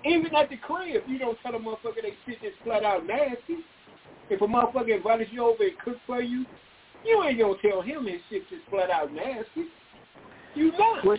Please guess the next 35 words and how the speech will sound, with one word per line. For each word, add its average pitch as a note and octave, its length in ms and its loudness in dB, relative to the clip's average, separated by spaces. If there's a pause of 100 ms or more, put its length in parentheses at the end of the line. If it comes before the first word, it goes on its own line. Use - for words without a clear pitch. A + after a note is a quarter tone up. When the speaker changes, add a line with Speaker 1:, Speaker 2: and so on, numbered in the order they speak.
Speaker 2:
she, C#4+ 160 -2 (500)
well, G#3+ 220 4
she C#4+ 240 2
started D#4+ 420 6
with A#3+ 180 -4
the D#3+ 120 -12
appetizer, G3+ 680 -4
but F#3+ 200 -2
she F#4 120 0
didn't C4 280 -2
say B3+ 180 2
nothing G3 320 -4
to G3+ 180 2
him F3 120 0
about E3 440 0
it C3 180 -10 (320)
for E3+ 140 6
the D3 120 -2
appetizer, D3+ 720 0
so D#3 80 -4
I D#3+ 180 6
was D#3 200 -10
kinda D#3 340 -4
glad D#3 380 -2
about D3 360 -2
that. C#3+ 240 -4
But C#3 260 -6 (680)
they C4+ 380 0
had G#3 140 -8
some A#3 160 -4 (140)
special F#3+ 340 -4
type F#3+ 260 -2
of - 80 -8
bacon E3+ 640 0
or E3 100 -2